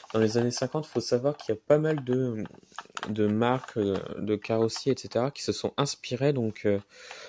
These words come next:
de l'aéronautique pour faire des voitures, donc, euh,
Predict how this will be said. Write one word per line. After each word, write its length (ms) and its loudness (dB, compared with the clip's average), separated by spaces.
de 400 12
l'aéronautique 880 4
pour 160 2
faire 140 2
des 100 6
voitures, 460 2
donc, 260 -10
euh, 80 -6